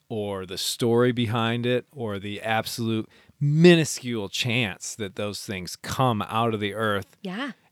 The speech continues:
Speaker 1: And then on top of that, are found by someone. I mean, 'cause, uh, diamonds,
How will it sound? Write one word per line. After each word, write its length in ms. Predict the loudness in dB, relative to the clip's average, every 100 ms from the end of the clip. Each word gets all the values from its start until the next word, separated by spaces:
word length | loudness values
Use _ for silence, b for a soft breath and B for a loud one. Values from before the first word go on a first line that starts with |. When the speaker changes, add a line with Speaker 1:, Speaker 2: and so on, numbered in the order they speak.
| -4
Speaker 1:
And 180 | 0 4
then 560 | 6 6 6 2 -4 -10 _ _ _ -8
on 120 | -2
top 260 | 2 2
of 80 | 2
that, 320 | 4 6 6 4
are 140 | -4
found 680 | -6 -4 2 4 4 2 0
by 180 | -2 -4
someone. 580 | -4 -6 -6 -8 -10 -12 _ _ _ b b b
I 60 | -2
mean, 160 | 0
'cause, 200 | 0 -2
uh, 220 | -4 -4 -2
diamonds, 720 | 4 6 6 4 4 0 -6